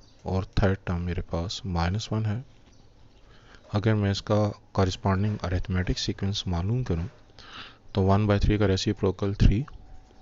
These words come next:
वन का रेसिप्रोकल वन, और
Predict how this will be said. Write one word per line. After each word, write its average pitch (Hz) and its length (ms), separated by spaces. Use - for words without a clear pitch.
वन 98 260
का 98 120
रेसिप्रोकल 92 680
वन, 90 240
और 90 380